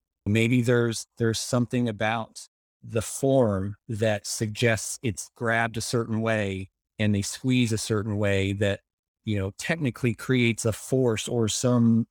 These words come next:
interference or something that, that the mechanism doesn't work right when you hold it like that. But technically on, on the engineering side, we could say, "Oh, well, it's been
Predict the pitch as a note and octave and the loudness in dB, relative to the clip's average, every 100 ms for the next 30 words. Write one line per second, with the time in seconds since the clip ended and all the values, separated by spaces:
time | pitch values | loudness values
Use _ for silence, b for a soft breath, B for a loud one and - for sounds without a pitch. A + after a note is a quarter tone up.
0 | - A#2+ G#2+ - A#2+ A#2+ A2+ G2+ - G#2 | 0 2 2 0 2 4 4 4 2 -2
1 | - C3+ B2+ A#2 G#2 G#2 G#2 F#2 A2+ G#2 | 0 0 2 0 0 0 -2 -4 -6 -4
2 | A2 A#2 B2 C3+ B2+ A#2+ B2+ A2+ A2+ E3+ | 0 0 0 0 0 0 0 0 0 0
3 | A#2+ F#2+ G#2+ G#2+ A2 E3 A2 F2 F2+ F2+ | 0 0 2 0 0 0 -2 -6 -10 -8
4 | E2+ - G#2+ - _ _ - D#3+ D#3+ A#2+ | -10 -4 -4 -4 _ _ -6 -4 0 0
5 | C3 A#2+ A2+ B2 A#2 A2 A#2+ A#2 A2+ C#3 | 2 0 0 0 0 2 0 2 4 4
6 | C#3+ G#2+ - G#2+ G#2+ A2 A2 - - - | 4 2 0 0 0 0 -2 -4 -8 0
7 | A2+ A2 G#2+ A#2+ A2+ A#2 A2 - - A#2 | 2 4 4 2 4 4 2 -2 -2 0
8 | A2+ | 0